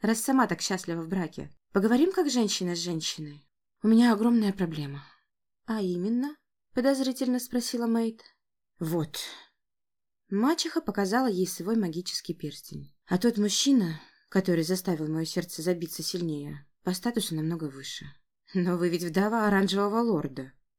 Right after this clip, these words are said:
Ага. Женщина с двумя детьми и уже тремя внуками. Ведь тебя тоже вырастил-, ведь тебя тоже вырастила я. Ты же не будешь отрицать, что Максимилиан мой внук?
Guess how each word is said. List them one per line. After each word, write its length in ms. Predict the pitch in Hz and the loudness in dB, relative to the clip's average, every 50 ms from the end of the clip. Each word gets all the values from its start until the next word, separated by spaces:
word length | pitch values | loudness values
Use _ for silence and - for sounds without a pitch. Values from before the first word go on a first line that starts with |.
| _ _ _ _ - - - - - - - - - - | _ _ _ _ -20 -20 -20 -20 -18 -18 -20 -20 -4 2
Ага. 460 | - 311 311 269 226 240 240 254 254 - - - - _ _ _ _ _ _ _ _ - | 4 6 6 6 4 2 0 0 -2 -6 -10 -18 -20 _ _ _ _ _ _ _ _ -2
Женщина 520 | 254 240 285 285 262 262 - 202 202 196 | 0 2 2 4 4 2 2 0 0 -2
с 40 | 180 | 0
двумя 280 | 196 208 208 202 196 | 0 0 2 2 2
детьми 460 | 180 196 190 - - 254 285 311 302 233 | 0 0 -2 -2 -2 0 2 4 4 4
и 40 | |
уже 260 | 190 180 180 175 190 190 | 4 2 0 0 -2 -4
тремя 320 | - 180 165 165 170 160 | -4 -4 -4 -2 -4 -4
внуками. 560 | 151 143 135 131 - - 143 - 147 151 - _ _ _ _ _ | -6 -6 -8 -10 -10 -12 -14 -12 -14 -16 -18 _ _ _ _ _
Ведь 220 | - 240 302 - - | 2 2 2 4 4
тебя 220 | - 302 330 330 | 4 4 4 4
тоже 320 | - 311 311 311 311 320 285 | 6 4 4 4 6 4 6
вырастил-, 480 | 277 277 240 226 226 - - 196 185 180 - - - _ _ _ _ _ _ _ _ _ _ | 6 6 4 4 2 0 -2 -2 -4 -4 -6 -12 -20 _ _ _ _ _ _ _ _ _ _
ведь 260 | 202 202 247 240 - | -2 -2 -2 0 0
тебя 220 | - 311 320 339 330 | 0 2 4 4 4
тоже 240 | 311 302 294 311 294 | 2 0 0 0 2
вырастила 420 | 285 240 226 226 - - 190 185 | 2 2 0 0 -2 -2 0 0
я. 340 | 180 156 143 139 147 143 - _ _ _ _ | 0 0 -2 -6 -8 -12 -14 _ _ _ _
Ты 100 | - 254 | 2 2
же 100 | 202 226 226 | 4 6 4
не 100 | 220 190 | 4 4
будешь 260 | 233 233 285 - - | 2 0 0 0 0
отрицать, 400 | 233 233 220 208 - - 170 - | 0 0 0 0 0 -2 -2 -2
что 240 | - - - 247 233 | -4 0 4 6 6
Максимилиан 640 | 226 226 226 - - 226 220 214 214 214 202 190 | 6 6 4 4 2 2 2 4 4 4 4 4
мой 160 | 196 196 185 180 | 4 2 2 2
внук? 400 | 180 170 151 143 - - - | 0 -2 -2 -4 -8 -14 -20